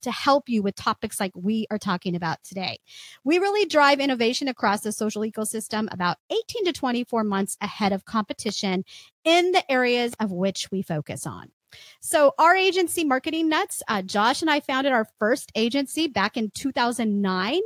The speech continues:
after I spent fifteen years in corporate America. And really, we focus on helping simplify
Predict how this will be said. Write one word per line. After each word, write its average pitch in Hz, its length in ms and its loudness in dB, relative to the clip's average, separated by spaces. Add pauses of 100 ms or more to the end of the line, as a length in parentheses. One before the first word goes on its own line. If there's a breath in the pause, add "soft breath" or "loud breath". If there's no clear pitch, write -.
after 214 380 0
I 180 120 0
spent 175 360 -6 (360)
fifteen 370 320 -2
years 294 200 0
in 254 100 -2
corporate 240 280 -4
America. 185 560 -2 (500 loud breath)
And 277 400 -2
really, 440 420 0
we 320 220 0
focus 370 460 2
on 269 220 2
helping 302 800 0 (140)
simplify 226 1120 0